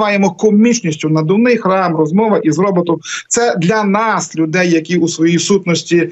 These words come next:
є доволі миролюбивими, ви-, ви-, виглядає смішно. А повірте, у цих примітивних базових схемах людської ре-, реакції, людської ідентичності, а вони працюють саме на цьому, на чуттєвому рівні, це неймовірно сильні установки,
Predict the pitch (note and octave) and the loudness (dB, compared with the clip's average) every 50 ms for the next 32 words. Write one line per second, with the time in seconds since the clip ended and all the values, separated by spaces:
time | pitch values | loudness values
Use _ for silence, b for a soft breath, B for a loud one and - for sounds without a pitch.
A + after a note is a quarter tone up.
0 | B B B B E3 F#3+ G3 E3+ - G3 F#3 F#3+ G#3 G3 F3+ F#3 F3+ F3+ F3+ F#3 | B B B B 2 2 2 2 0 0 0 2 0 2 2 2 4 4 2 2
1 | F3 F3+ F3 E3+ F3 F3 G3+ A3+ A3 G#3 F#3+ E3+ E3 D#3+ D3+ E3 D#3+ D3 - - | 2 0 2 2 2 2 2 2 2 2 0 0 0 0 0 0 -2 -2 -6 -16
2 | C#3+ C3 - - F3+ F3+ E3+ C#3+ D#3+ D#3 F#3 E3 C#3 D#3 E3+ E3 D#3+ F3+ F3+ E3 | -20 -18 -4 -2 0 0 0 0 -2 -2 -2 0 0 0 -2 0 0 -2 0 0
3 | E3+ D#3+ - - F#3+ E3+ C#3+ - D#3 E3 D#3+ - D#3 D3+ D#3 F3 F3+ F3 F#3 G3 | 0 0 0 -2 -2 -2 -2 -2 -4 -4 -4 -2 -4 -4 -2 0 0 0 2 0
4 | F3+ - - D3+ D3 D3 - F3+ E3+ - - - F3 F3+ F3+ F#3 F3+ F3+ - G3+ | -2 -2 0 -2 -2 0 0 -4 -4 -4 -4 -2 0 2 2 2 0 -2 -2 0
5 | G#3 G#3 G#3 F3+ E3+ D#3 C#3+ C#3 C3+ F#3+ G3 F#3 F3+ D#3+ C3+ C#3 C3 C3+ C3 - | 0 0 0 2 0 0 -2 -2 -4 -4 -2 -2 -2 -2 -4 -6 -6 -6 -6 -6
6 | - - F#3+ F#3+ F3+ D3+ D3 C#3+ - - B B B B B B D#3 E3+ F3 - | -4 -2 -2 -2 -2 0 -2 -4 -6 -8 B B B B B B -2 0 0 -2
7 | - - G3 F#3 F3 E3+ E3 E3+ E3+ - E3 E3+ E3+ E3 D3+ D#3 - D#3 D3+ D3 | -2 0 2 2 2 2 0 0 -2 -2 -2 -2 -2 -2 -4 -6 -4 -4 -4 -4
8 | D3 D3 - - F3 E3+ E3 D#3+ D#3+ F3 D#3+ D3+ E3+ F3 E3 D#3+ F#3 F3 - - | -4 -8 -6 -2 0 2 2 2 2 0 -2 0 0 0 0 0 -2 -2 -2 -4
9 | D#3 D#3 - E3 - D3+ D#3 D3+ D#3+ F3 F3+ F3 F3 F3 E3 - F#3+ F3 E3+ - | -6 -4 -4 -4 -2 -2 -2 -2 0 0 0 0 0 -4 0 0 0 0 0 0
10 | - F3+ F3 E3+ E3+ D#3+ D#3+ D#3+ D#3+ - G#3 G3+ G3 F3+ E3 D3+ C#3+ C3 B B | -2 -2 0 0 0 -2 -2 -4 -2 -2 0 0 0 0 0 -2 -2 -4 B B
11 | B B B E3 F3+ F3 - - G3+ - - - - A3 A3 G#3 F#3+ D#3+ E3+ E3 | B B B -2 -2 -2 0 0 -2 -2 -2 -2 0 2 2 2 0 0 -2 -2
12 | D#3+ E3 E3 D#3+ - E3+ F#3 F#3 F#3+ F3+ F3 E3+ F3 - - F#3 F3 F3 F3 F3+ | 0 0 -2 -2 0 0 0 2 2 2 2 0 -2 -4 -4 -2 0 2 2 2
13 | F#3 G3+ G#3+ G#3+ G#3 G#3 G#3 G#3+ A3 G#3+ G3 F#3+ F#3 F3 D#3 C3+ C3 B2+ C3 C3 | 2 4 4 4 4 4 4 4 4 2 2 2 0 0 0 0 -4 -6 -4 -4
14 | - - - E3+ E3 E3 E3 D3+ D3+ D#3 D#3 - D3+ D3 - - D3 D3 D#3+ F#3 | -4 -4 -2 0 0 0 0 0 -2 -4 -4 -4 -8 -8 -6 -4 -2 0 0 0
15 | G3+ G3+ G3+ A3 A3 | 0 0 0 0 -2